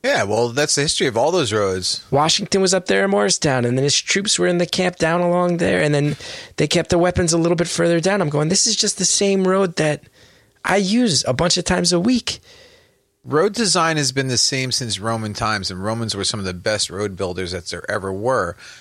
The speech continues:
Speaker 1: And you're always trying to find the path of least resistance. You're trying to find, um, roads that are, are not gonna go through major elevation changes, because that just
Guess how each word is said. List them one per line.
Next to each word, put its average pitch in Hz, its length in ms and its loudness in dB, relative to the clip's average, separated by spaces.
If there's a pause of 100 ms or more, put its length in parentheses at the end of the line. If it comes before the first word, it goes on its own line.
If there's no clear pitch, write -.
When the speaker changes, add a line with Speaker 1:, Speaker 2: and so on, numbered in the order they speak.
Speaker 1:
And 147 140 -4
you're 127 120 -4
always 180 280 2
trying 147 240 0
to 117 80 -2
find 110 480 -2 (140)
the 110 100 -6
path 113 320 -4
of 101 120 -4
least 104 300 -2
resistance. 110 680 -4
You're 104 100 -2
trying 110 320 -2
to 98 80 -6
find, 98 540 -4
um, 92 420 -4 (680)
roads 123 340 2
that 113 220 2
are, 104 340 0
are 104 200 -4 (100)
not 120 240 -2
gonna 135 120 -2
go 120 180 2
through 110 200 -4
major 107 420 0
elevation 98 640 -2
changes, 143 500 -2
because 104 420 -2
that 107 180 0
just - 220 -4